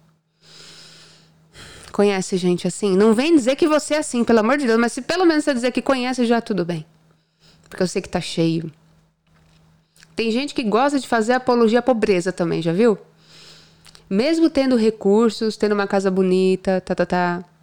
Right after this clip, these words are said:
tendo tudo. Sucateiam, menosprezam a vida que tem, mesmo sendo cheia de possibilidades. Gente,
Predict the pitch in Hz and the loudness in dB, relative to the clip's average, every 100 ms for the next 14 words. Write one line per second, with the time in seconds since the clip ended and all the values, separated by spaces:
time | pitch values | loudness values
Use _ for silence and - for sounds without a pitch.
0 | _ _ - 311 330 359 180 - _ - | _ _ -8 -6 2 2 2 -2 _ -20
1 | - - - _ - - 254 240 233 - | -20 -20 -20 _ -16 -10 -4 -4 -4 0
2 | 233 233 202 185 202 208 - 214 208 202 | 2 4 2 2 2 0 0 0 2 4
3 | 196 190 185 196 180 175 175 _ _ _ | 4 2 -2 -4 -2 -2 -4 _ _ _
4 | - 214 226 220 - 214 202 254 262 262 | -2 0 0 -2 0 0 0 -2 -4 -4
5 | 247 220 214 190 180 170 - - _ _ | -4 -2 0 0 -4 -6 -12 -20 _ _
6 | _ _ _ _ _ _ _ _ _ _ | _ _ _ _ _ _ _ _ _ _
7 | _ _ _ _ - - 202 294 - 196 | _ _ _ _ -20 -8 -6 -4 -6 -8